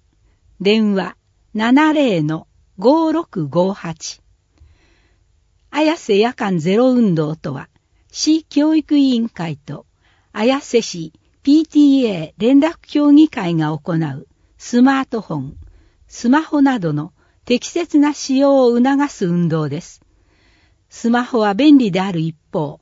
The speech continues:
使い方を誤ると人を傷つけることや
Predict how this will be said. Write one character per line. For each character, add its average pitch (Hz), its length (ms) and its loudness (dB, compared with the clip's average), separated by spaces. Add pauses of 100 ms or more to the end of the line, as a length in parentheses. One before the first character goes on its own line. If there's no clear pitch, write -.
(460)
使 - 320 -4
い 254 80 -4
方 233 340 -4
を 220 120 -2
誤 226 380 -2
る 185 140 -6
と 165 260 -16 (120)
人 - 320 -2
を 294 80 2
傷 262 320 -2
つ - 160 -18
け 294 120 -2
る 202 120 -2
こ 160 120 -10
と 165 140 -6
や 156 180 -10